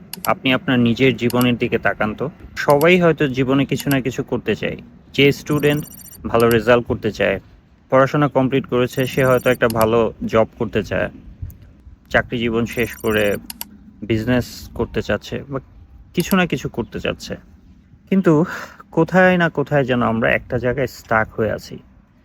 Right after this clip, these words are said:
জীবন যেন আগাচ্ছেই না, ঠিক যেন একই জায়গায় চাকা ঘুরতে থাকা সেই গাড়িটার মতো। কারণটা কি? যদি কারণটার দিকে তাকান, তাহলে দেখবেন আমরা আমাদের জীবনে সেই একই রুটিন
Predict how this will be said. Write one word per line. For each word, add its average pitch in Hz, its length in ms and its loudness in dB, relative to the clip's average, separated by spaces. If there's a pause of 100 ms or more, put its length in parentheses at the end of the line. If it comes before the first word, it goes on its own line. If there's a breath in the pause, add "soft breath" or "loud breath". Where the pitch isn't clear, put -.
(240)
জীবন 127 300 2
যেন 123 180 2
আগাচ্ছেই 110 600 -2
না, 71 180 -12 (120)
ঠিক 143 200 0
যেন 143 220 0 (680)
একই 135 280 0
জায়গায় 131 320 2
চাকা 127 340 0
ঘুরতে 123 340 -4
থাকা 120 260 2
সেই 117 220 -2
গাড়িটার 98 400 0
মতো। - 280 -10 (360)
কারণটা 143 440 2
কি? 92 180 -12 (220)
যদি 131 240 0
কারণটার 147 540 2
দিকে 151 200 -2
তাকান, 120 500 0 (140)
তাহলে 127 300 2
দেখবেন 135 400 -2 (220)
আমরা 131 300 4
আমাদের 135 340 2
জীবনে 120 400 0 (1000 soft breath)
সেই 175 600 2 (320)
একই 160 400 2
রুটিন 110 480 0